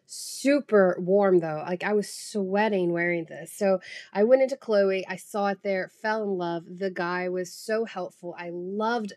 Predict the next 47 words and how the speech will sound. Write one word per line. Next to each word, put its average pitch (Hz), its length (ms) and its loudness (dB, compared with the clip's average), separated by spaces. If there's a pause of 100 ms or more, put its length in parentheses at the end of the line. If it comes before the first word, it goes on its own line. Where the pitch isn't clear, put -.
(260)
the 202 100 -4
salesperson 180 880 -2
at 151 160 -10
Chloe. 170 460 -2 (340)
Um, 170 500 0 (240)
we 196 260 2
just, 185 360 -4
he 214 180 -4
helped 226 360 -4
me, 196 120 4
talked 190 320 -4
me 170 300 0
into 294 360 4
it, 277 280 8
and 233 100 -2
I 233 140 2
was 277 220 -4
sitting 269 420 -4
there 208 220 2
trying 208 320 0
to 185 40 -6
talk 185 160 -6
myself 175 320 -6
out 160 220 -8
of 156 140 -14
it, 156 160 -12 (260)
'cause 214 160 -2
it's 233 140 -2
not 311 260 2
cheap, 170 460 -4 (340)
but 262 160 6
it's 254 160 0
like, 285 140 -4 (120)
I, 240 200 -8 (340)
I 247 80 -10
had 254 140 -6
just - 400 -6 (120)
d-, 254 80 -10 (100)
I 262 80 -10
had 262 100 -6
just 240 200 -14
done 208 140 -6
so 220 180 -6
much 214 200 -4
work, 180 460 -4
you 233 120 -4
know, 214 320 0